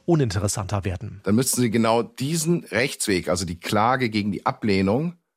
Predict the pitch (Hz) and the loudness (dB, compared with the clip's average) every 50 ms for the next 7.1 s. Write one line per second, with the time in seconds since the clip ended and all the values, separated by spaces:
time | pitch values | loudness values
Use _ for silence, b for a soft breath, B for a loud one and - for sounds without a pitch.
0 | _ _ _ _ _ _ _ 101 - - 117 104 101 123 139 156 151 123 104 - | _ _ _ _ _ _ _ -4 -2 0 0 0 0 2 2 2 2 2 2 0
1 | - 73 69 - - - - - - - - - _ _ _ B B B B B | -2 -2 -4 -4 -4 -6 -6 -6 -6 -10 -12 -14 _ _ _ B B B B B
2 | B B B 98 98 - - 143 127 139 - - 123 117 123 123 117 113 104 104 | B B B -2 0 0 2 2 0 2 2 0 0 2 2 2 2 0 0 0
3 | 107 123 120 - 113 - - 104 127 156 165 156 117 104 98 98 101 113 143 165 | 0 0 0 0 -2 0 2 0 2 2 2 2 2 2 2 4 4 2 0 -2
4 | - - - - - 110 - - 107 104 104 104 104 110 113 120 139 147 143 143 | -4 -6 -6 -4 -4 -4 -2 0 0 0 2 2 2 2 2 2 2 2 2 2
5 | - - - - 117 107 - - 123 127 123 110 98 - 98 80 78 87 95 110 | 0 -2 -2 0 -2 0 0 2 2 2 2 0 -2 -4 -4 -4 -2 0 0 0
6 | 113 - 98 110 107 104 110 98 98 92 95 85 87 98 127 196 - - - - | -2 -2 -2 0 0 0 0 0 0 0 0 0 0 0 0 -2 -4 -8 -14 -18
7 | - | -18